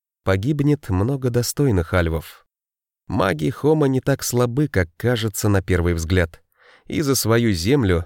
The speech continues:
будут биться отчаянно. Она видела, она знает. Вихрь старых воспоминаний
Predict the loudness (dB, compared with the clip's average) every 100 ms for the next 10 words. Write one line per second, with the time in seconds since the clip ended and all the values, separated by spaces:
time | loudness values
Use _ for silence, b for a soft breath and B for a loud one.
0 | -6 -8 -6 -4 -4 -4 -2 -2 0 0
1 | 0 0 0 2 2 0 -6 -14 _ _
2 | _ _ _ _ _ _ -4 -2 -2 -2
3 | -2 -2 -2 -4 -10 B B B -6 -2
4 | 0 0 0 0 0 2 0 -6 -20 _
5 | _ _ _ _ _ _ _ _ -4 -2
6 | -2 -2 -4 -4 0 0 0 0 -2 0
7 | 0 2 2 2 0 -2